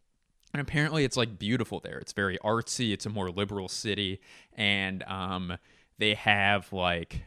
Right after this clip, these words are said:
it's, like, near a beach. Apparently it's gorgeous. So, um, also DeMarcus Cousins is from there. That's the main reason why I wanna go. But, um, Mobile, Alabama's on the list.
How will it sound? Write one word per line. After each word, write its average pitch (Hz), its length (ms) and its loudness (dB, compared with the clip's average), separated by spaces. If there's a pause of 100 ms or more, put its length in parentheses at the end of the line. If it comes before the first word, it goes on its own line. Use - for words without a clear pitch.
it's, - 180 -8
like, 117 160 0
near 107 340 0
a 95 60 2
beach. 135 540 -2
Apparently 127 500 0
it's 87 180 -4
gorgeous. - 520 0
So, 92 280 -2 (360)
um, 104 320 2
also 127 360 4
DeMarcus 120 640 -2
Cousins 107 480 -2
is - 140 -8
from - 220 -8
there. - 180 -10
That's - 240 -4
the 107 60 -4
main 90 220 -4
reason 90 260 -8
why 82 120 -6
I 90 40 -6
wanna 92 180 -8
go. - 280 -4
But, 95 180 -4 (320)
um, 98 360 -6
Mobile, 139 380 4
Alabama's 120 460 6
on 90 100 -4
the 80 80 -6
list. - 260 -8